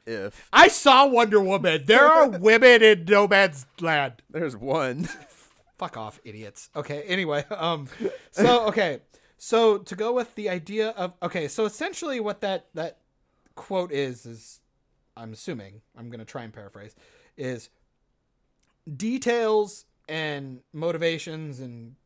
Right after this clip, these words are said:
Speaker 2: character development, all that stuff needs to work in a way that it all can be considered linear. And if
Speaker 1: Mm-hmm.
Speaker 2: you stop telling the story, people could actually move forward with these characters in a logical way.
Speaker 1: Right.
Speaker 2: The difference is,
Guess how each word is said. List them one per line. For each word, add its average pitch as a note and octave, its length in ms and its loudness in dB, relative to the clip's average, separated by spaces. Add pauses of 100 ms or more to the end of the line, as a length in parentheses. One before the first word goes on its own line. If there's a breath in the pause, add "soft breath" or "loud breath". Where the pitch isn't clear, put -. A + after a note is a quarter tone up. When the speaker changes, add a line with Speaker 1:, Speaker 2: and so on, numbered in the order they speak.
(120)
Speaker 2:
character E3+ 440 -10
development, C#3+ 380 -12
all D#3+ 160 -10
that D#3+ 100 -12
stuff - 240 -18 (320 soft breath)
needs A#3 280 -10
to G#3+ 100 -6
work F#3+ 260 -8
in E3 100 -10
a D#3 60 -8
way D3+ 220 -8
that C#3+ 160 -10
it C#3+ 180 -16
all F3 640 -6 (460)
can D#3+ 180 -14
be D#3 140 -12
considered C3+ 460 -16
linear. F#3+ 540 -10 (160 loud breath)
And B2 160 -10
if B3 80 -2
Speaker 1:
Mm-hmm. B3+ 100 -8
Speaker 2:
you A#3 40 -8
stop A#3 300 -8
telling A3 300 -8
the G3+ 60 -16
story, G3+ 420 -8
people G#3 360 -12
could F#3 220 -14
actually E3+ 440 -8
move D3+ 220 -14
forward D3 420 -8
with C3 160 -16
these B2+ 200 -16
characters A#2 460 -16
in A2+ 80 -16
a G#2 100 -18
logical F#2 460 -20
way. E2 180 -20 (500 soft breath)
Speaker 1:
Right. D#2+ 200 -8 (500)
Speaker 2:
The D3 180 -12
difference G#3 560 -4
is, C3 340 -12